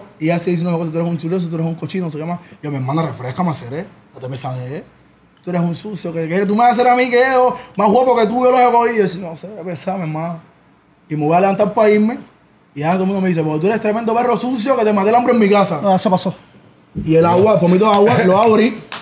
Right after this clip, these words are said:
Speaker 1: y le hace por la cara, y empapá, en agua.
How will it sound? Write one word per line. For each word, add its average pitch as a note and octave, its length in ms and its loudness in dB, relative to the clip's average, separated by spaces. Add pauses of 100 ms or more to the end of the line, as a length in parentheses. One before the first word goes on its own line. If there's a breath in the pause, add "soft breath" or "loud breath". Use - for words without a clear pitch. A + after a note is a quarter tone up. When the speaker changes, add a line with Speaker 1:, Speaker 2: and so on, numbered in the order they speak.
(280)
Speaker 1:
y E3 60 -2
le F3 60 4
hace F#3 120 2
por G3+ 80 2
la F3+ 80 4
cara, F#3 160 4 (640)
y D3+ 300 -6
empapá, C#3 480 -6 (760)
en C#3 140 -8
agua. B2 260 -10